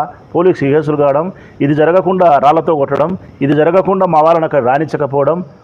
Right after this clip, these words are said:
వాళ్ళు ఇష్టం వచ్చినట్టు కార్యాలయంలోకి వాళ్ళు దూరడం, అధికారులకు దొంగ గుండెపోట్లు రావడం, ఎవరైతే తప్పు చేసినారో ఆ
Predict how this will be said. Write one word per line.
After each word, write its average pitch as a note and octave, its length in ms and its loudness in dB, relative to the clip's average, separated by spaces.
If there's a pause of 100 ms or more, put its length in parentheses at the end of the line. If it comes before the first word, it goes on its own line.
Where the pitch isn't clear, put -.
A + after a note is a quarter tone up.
వాళ్ళు D3+ 180 0
ఇష్టం F#3+ 180 0
వచ్చినట్టు F3 360 0
కార్యాలయంలోకి D#3 540 2
వాళ్ళు B2+ 220 2
దూరడం, D#3 340 2 (800)
అధికారులకు E3+ 580 0 (180)
దొంగ D3+ 220 2
గుండెపోట్లు D3 520 0
రావడం, C#3+ 320 4 (460)
ఎవరైతే D#3+ 440 0
తప్పు - 240 -6
చేసినారో - 460 -2 (400)
ఆ - 20 -2